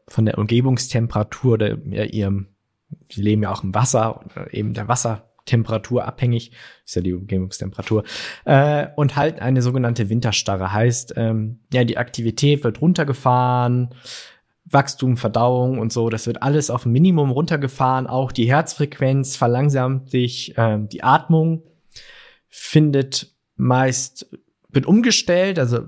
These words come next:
Amphibien haben ja auch verschiedene Weisen, Luft oder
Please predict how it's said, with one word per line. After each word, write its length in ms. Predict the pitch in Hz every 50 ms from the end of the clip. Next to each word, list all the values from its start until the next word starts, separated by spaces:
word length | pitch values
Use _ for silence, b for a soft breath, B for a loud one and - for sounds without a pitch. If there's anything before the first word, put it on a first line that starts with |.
| - - -
Amphibien 480 | - 127 127 - 143 135 139 135 127
haben 140 | 127 127 127
ja 80 | 120 -
auch 60 | -
verschiedene 800 | - 127 - - - 135 131 131 127 127 123 120 117 113 - - -
Weisen, 640 | - 120 113 117 113 117 120 113 117 110 107 107
Luft 500 | - 101 104 110 131 135 - - - -
oder 280 | - 107 107 95 98